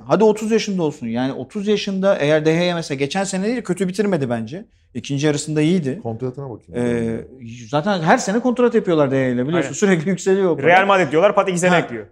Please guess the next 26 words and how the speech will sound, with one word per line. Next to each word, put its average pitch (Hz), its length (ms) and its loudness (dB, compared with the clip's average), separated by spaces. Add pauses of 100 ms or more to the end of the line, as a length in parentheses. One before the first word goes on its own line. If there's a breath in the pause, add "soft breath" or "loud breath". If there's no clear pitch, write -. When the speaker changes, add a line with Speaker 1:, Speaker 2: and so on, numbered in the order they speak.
(160)
Speaker 1:
şimdi 165 280 -2
adam 170 480 6
eğer 160 460 4 (220)
normal, 147 500 6 (300)
yani 131 300 -2 (280)
geçen 127 320 0
senenin 190 300 -2
ikinci 180 280 0
yarısındaki 190 380 2
oyununu 185 300 2
oynarsa 233 540 -2
bence 160 280 -2
dört 175 240 0
beş 208 120 2
sene 180 220 -8
Manchester 180 340 -10
United'ın 180 280 -8
kalesini 160 360 -6
Speaker 3:
Bir - 40 -20
de - 40 -18
Speaker 1:
korumasını 175 300 4
Speaker 3:
şey 214 180 4
mantıksız 214 520 2
senin 139 420 -4
dediğin. 110 280 -6
Yani 139 320 -2